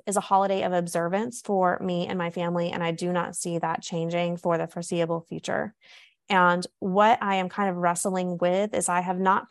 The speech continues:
partaked in any festivities, like, don't go watch fireworks, don't go on parades, don't go to picnics, like, don't go to any of those things. And I've been thinking about, is there a way for me to partake in some of these festivities, but have it rooted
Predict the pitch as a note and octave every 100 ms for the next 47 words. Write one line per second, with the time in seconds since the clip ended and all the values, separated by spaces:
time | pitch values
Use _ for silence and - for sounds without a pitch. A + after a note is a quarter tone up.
0 | - F#3+ F3+ - G3 G3 G#3+ - G3 F#3
1 | F3+ F3+ - G3+ A3 G3+ F3+ F#3+ E3+ F3+
2 | - - E3 E3 _ - D3+ E3 E3 E3+
3 | G3 - C4 B3+ A#3+ A3+ A3 A3 - F3+
4 | E3+ E3+ D3+ D3+ F3+ - A#3 C4 B3 A#3
5 | G#3+ G3 F#3+ - E3+ D#3+ F3 - C4 B3+
6 | B3 A#3+ A3+ - F#3 F3+ F#3 F#3 G3+ G3+
7 | G3+ F#3+ F3+ F3 F3 E3 - - - G#3+
8 | - _ _ _ _ _ - G#3 F#3 F#3
9 | - G3 F#3 A3+ A#3+ A#3+ A3 G#3+ G3 F#3
10 | F3+ F3 - - G#3 G#3+ A#3 A#3 A#3 G#3
11 | F#3 F3+ F#3+ F#3+ _ - _ - G#3 G3+
12 | G3+ - G3+ - F#3 - A3+ A3 A3 -
13 | G3+ F#3 G#3+ G#3 G#3+ G3 G3 - F3+ -
14 | - G3+ G3 G3+ G3 F#3+ G3+ F#3 - F#3+
15 | F#3+ F#3+ - F3 F3 F#3 F#3+ F#3+ F3+